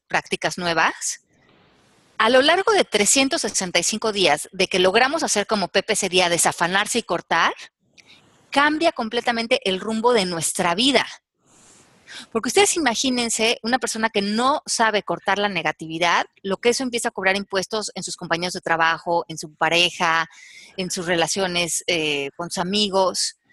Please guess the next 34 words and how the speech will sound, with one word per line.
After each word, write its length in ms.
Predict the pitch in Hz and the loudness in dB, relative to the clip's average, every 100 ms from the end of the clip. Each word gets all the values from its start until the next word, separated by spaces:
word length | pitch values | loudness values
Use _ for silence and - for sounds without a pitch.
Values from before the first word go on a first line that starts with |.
| _ - | _ -6
O 20 | |
sea, 100 | - | 2
a 20 | 233 | 2
lo 60 | |
mejor 240 | 233 302 - | 4 -2 2
trescientos 480 | 254 233 285 277 320 | 2 4 2 -2 -4
sesenta 300 | 247 214 220 | -6 -2 -2
y 60 | |
cinco 320 | 202 247 - 226 | -2 -4 -4 0
días 240 | 220 214 | 2 2
después, 920 | 196 - - 208 214 494 - - - _ _ _ _ _ _ - | 0 0 2 4 6 4 0 -8 -10 _ _ _ _ _ _ -2
tu 100 | 247 | 0
vida 160 | 277 | 2
es 120 | 294 | 2
un 120 | 294 285 | 2 0
desastre 640 | 277 294 285 - 190 160 - | 2 2 0 0 -2 -2 -4
porque 260 | 202 233 | -2 0
no 200 | 226 262 | 0 -2
pudiste 840 | - 277 254 262 - - 190 202 - | -4 -6 -2 0 0 0 0 -2 -8
romper 720 | 196 196 190 - 226 226 240 | -6 -4 -4 0 4 4 2
esos 300 | 208 214 226 | -2 -2 -2
ciclos 500 | - 240 - 202 196 - | -2 -4 -2 -2 -2 -4
en 100 | 170 | -6
su 120 | 180 | -6
momento 640 | 175 190 220 220 220 254 - _ _ _ _ - - - - - | -4 0 0 0 2 2 0 _ _ _ _ -20 -20 -20 -10 0
y 180 | 214 220 | 4 4
entrar 300 | 214 240 233 | 2 0 0
con 120 | 247 | 0
una 120 | 233 | 0
mucho 220 | 226 - | -2 -4
mejor 380 | 202 175 - 226 | -6 -6 0 2
actitud 580 | 220 - 208 220 208 208 - | 2 -2 -8 -6 -4 -4 -4
y 260 | 196 175 170 | -4 -2 -2
recepción 1000 | 170 190 - - 214 202 196 190 196 | -2 -2 -2 2 4 6 4 0 -4